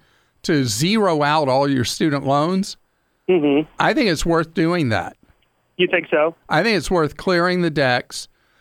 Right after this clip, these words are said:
Speaker 1: and not having any payment to make anymore, any obligation. You'd still be left with fifty grand to put as a down payment on an investment property.
Speaker 2: Mm-hmm.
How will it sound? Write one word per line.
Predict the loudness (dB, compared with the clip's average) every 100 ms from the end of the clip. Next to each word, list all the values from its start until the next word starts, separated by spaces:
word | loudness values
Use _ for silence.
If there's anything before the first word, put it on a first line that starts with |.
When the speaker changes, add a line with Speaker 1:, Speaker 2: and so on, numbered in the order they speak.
| _ _ -2
Speaker 1:
and | 0 2 2 0 -2 -6 _ _ -20 -4
not | 0 2 0 0
having | 0 2 2 0 0
any | 0 0 -2
payment | -2 0 -2 -2
to |
make | -2 -2 0
anymore, | 0 0 0 0
any | 0 2
obligation. | 0 0 -2 0 0 0 -2 -4 -8 _ _ -4
You'd | -2
still | -2 0 0
be | 2 0
left | 2 2 0 0
with | 0 2 0
fifty | 0 -2 -2 -6 -4
grand | 0 2 2 0 0 -2 -4 _ _ _ _ _ _
to | -6
put | -2 0 2
as | 2 2 0
a | 0
down | 2 0 0
payment | 0 0 2 0 -2
on | 0 2 2 2
an | 0
investment | 0 0 -2 -4 -10
property. | -2 -2 -2 -6 -8 -10 -14 _ _ _ _ _ -2
Speaker 2:
Mm-hmm. | 0 2 -2